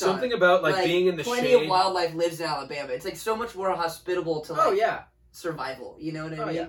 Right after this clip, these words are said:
Speaker 1: The thing is, though, when you're in humid heat, like in Bama, like, you're sitting under a big tree, there's no difference as if you were standing, like,
Speaker 2: Very
Speaker 1: in
Speaker 2: true.
Speaker 1: the dead of the
Speaker 2: There's
Speaker 1: sun.
Speaker 2: no relief.
Speaker 3: Okay, yeah.
Speaker 1: That's, that's kinda where I make the distinction, you know what I mean?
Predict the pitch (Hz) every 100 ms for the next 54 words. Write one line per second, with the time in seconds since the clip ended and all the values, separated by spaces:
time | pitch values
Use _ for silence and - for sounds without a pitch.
0 | - 139 202 160 160 175 175 147 156 170
1 | 160 135 139 - 135 139 127 120 113 104
2 | 104 123 123 113 120 123 139 131 127 123
3 | 117 101 104 104 104 107 117 117 110 107
4 | 110 113 113 107 107 104 107 104 104 101
5 | 98 98 98 95 - 104 101 101 101 95
6 | 90 - 190 202 147 143 120 123 110 101
7 | 151 190 190 214 220 196 165 247 233 202
8 | 156 170 165 - - 127 127 151 - 127
9 | 139 127 - 170 160 139 139 139 131 131
10 | 127 123 113 107 - 107 98 98 95 104
11 | 107 107 110 110